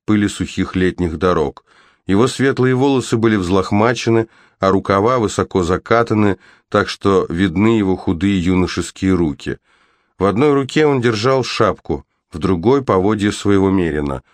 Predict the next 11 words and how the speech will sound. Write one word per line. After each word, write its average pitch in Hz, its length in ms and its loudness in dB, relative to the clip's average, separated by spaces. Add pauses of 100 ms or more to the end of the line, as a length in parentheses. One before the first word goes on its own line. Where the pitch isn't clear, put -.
(300)
Конь 127 240 2
выглядел 107 580 0
таким 110 440 0
же 85 160 -2
запыленным 85 640 0
и 85 80 -2
усталым, 85 600 0
как - 280 -6
и 92 40 0
он 87 180 2
сам. 76 400 -6